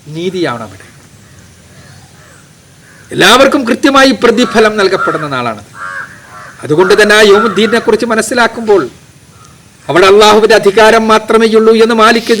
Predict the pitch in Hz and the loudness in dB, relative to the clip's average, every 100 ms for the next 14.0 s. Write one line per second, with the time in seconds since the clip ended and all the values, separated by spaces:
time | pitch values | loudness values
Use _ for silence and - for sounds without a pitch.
0 | 226 240 220 202 220 214 214 202 - - | 2 2 -2 0 2 2 2 2 0 -10
1 | - - 196 233 233 220 220 226 226 233 | -14 -2 2 2 2 2 2 0 2 2
2 | 233 247 - 214 180 151 110 - _ - | 2 0 -2 -2 -2 -6 -8 -14 _ -20
3 | - - - - _ - 139 180 196 208 | -18 -18 -20 -20 _ -10 0 2 4 2
4 | 208 190 202 196 208 208 214 208 190 202 | 2 2 2 4 2 2 2 2 0 2
5 | 214 220 220 220 233 254 - - _ - | 4 4 4 2 0 -4 -16 -20 _ -20
6 | - _ _ _ _ _ - 135 185 220 | -20 _ _ _ _ _ -6 -2 2 4
7 | 214 220 233 220 220 220 233 226 220 220 | 4 4 4 4 4 4 2 0 0 2
8 | 233 226 233 196 240 247 - 190 139 110 | 2 2 0 -4 -4 -2 -2 -2 -2 -6
9 | - 139 151 202 202 208 208 208 190 - | -12 -4 0 0 0 -4 -2 0 0 -2
10 | - _ _ _ - - _ _ 135 135 | -10 _ _ _ -20 -20 _ _ -10 -4
11 | 226 233 220 214 214 208 202 190 202 180 | 0 2 4 4 6 4 2 2 0 -2
12 | 143 - - - - - - - _ 165 | -8 -16 -20 -20 -18 -16 -18 -20 _ -8
13 | 160 220 220 214 190 190 180 160 131 101 | -4 0 0 2 2 2 -2 -4 -6 -12